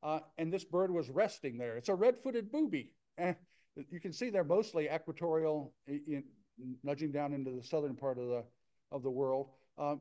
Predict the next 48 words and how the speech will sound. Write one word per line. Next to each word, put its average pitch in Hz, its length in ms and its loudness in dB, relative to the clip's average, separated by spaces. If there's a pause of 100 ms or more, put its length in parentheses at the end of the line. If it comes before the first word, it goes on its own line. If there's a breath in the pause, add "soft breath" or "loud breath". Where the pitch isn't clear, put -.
(140)
but 160 180 0
we 180 120 -2
found, 165 380 0
someone 196 320 2
found 151 260 0
one 147 160 -2
here 143 500 -2
on 131 220 -4
a 127 60 -6
single 135 320 -4
day 131 400 -2
in, 131 280 -6 (380)
uh, 120 180 -6 (380)
in 120 460 -4 (240)
July. 160 420 -2 (1000)
And 151 100 -4
then 208 100 0
this 294 140 0
is 208 120 -4
a 180 40 0
bird 170 280 2
that 160 80 0
was 139 180 -8
recently 160 460 -2
seen. 147 640 -4
You, 160 240 -4
it 156 140 -4
may 160 160 2
have 147 120 0
hit 170 200 -8
the 143 80 -4
newspapers 143 640 -4
here, 135 380 -2 (460 soft breath)
uh, 131 120 -2
at, 131 280 -4 (100)
at 143 80 -4
least 156 220 -4
in 143 100 -2
the 127 160 -4 (140)
Waterville 143 440 2
area, 135 300 0
they 135 100 -2
were 131 120 -4
calling 131 340 -2
it 127 180 -8
the 123 100 -4
fossil 143 420 -2
bird. 120 360 -6